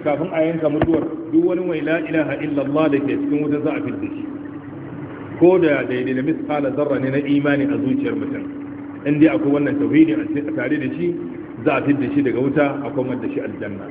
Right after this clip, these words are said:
kafin a kashe mutuwar. To Allah ya sa mutuwa da rayuwa, wanda muna ganin ana mutuwa, na kusa da mutum mutu, na nesa da mutum mutu,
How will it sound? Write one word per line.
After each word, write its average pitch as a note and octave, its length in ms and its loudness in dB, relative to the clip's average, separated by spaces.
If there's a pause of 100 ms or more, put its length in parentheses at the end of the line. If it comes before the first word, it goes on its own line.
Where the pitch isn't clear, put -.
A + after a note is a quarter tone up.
(460)
kafin A#2+ 260 0
a A#2+ 80 -2
kashe A#2 240 0
mutuwar. - 380 -4 (1300)
To D#3 140 6
Allah G3 200 4 (120)
ya F3 80 2
sa F3+ 140 4
mutuwa E3+ 340 2
da C3 100 0
rayuwa, B2 380 0 (320)
wanda E3 200 -2
muna D3+ 220 0
ganin C#3+ 300 -2
ana C3+ 180 -2
mutuwa, A2 380 -6 (880)
na B2+ 140 2
kusa D3 260 0
da C3 80 2
mutum - 320 -4
mutu, A#2+ 200 -4 (300)
na C#3 120 -2
nesa D3+ 260 2
da A#2 120 -2
mutum A#2+ 360 -4
mutu, - 160 -8